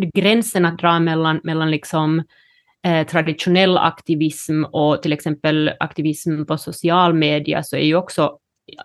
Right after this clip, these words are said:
den är ju inte helt enkel att dra heller. Men att, att i många, många år så upplevde jag det inte, inte alls som ett problem att jag blev stämplad som en aktivist, även om att jag visste att det har en, en negativ konnotation till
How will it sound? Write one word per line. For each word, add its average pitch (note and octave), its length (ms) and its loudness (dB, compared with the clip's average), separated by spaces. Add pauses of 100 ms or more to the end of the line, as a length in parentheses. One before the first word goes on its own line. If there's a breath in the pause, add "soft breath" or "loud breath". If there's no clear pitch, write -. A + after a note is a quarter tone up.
(140)
den E3+ 120 4
är F3+ 40 6
ju F#3+ 80 6
inte F#3+ 240 2
helt E3 320 2
enkel D#3+ 500 -2
att - 180 -2
dra D#3 200 2
heller. D3+ 540 0 (460 loud breath)
Men F3 200 4
att, E3+ 200 0
att - 400 -6 (120)
i F#3 120 0
många, F3+ 360 4
många F3+ 320 2
år E3+ 320 0
så E3+ 240 -4 (120)
upplevde E3+ 440 0
jag D#3+ 120 2
det D#3+ 100 2
inte, E3 340 0 (160)
inte E3 200 0
alls F#3 200 2
som F3+ 160 -2
ett D#3+ 140 -6
problem D#3 380 0
att D#3+ 120 -2
jag D#3+ 120 -2
blev D3+ 200 0
stämplad D#3 500 -6
som D#3 180 -4
en D3+ 120 0
aktivist, D#3 640 -2
även F3 280 4
om E3+ 120 4
att D#3+ 140 0
jag E3 100 0
visste G3 440 0
att - 200 -2
det E3 60 -4
har E3 200 4
en, D#3 240 2
en D#3+ 200 0
negativ E3+ 440 2
konnotation D#3 720 -4
till D#3 240 -2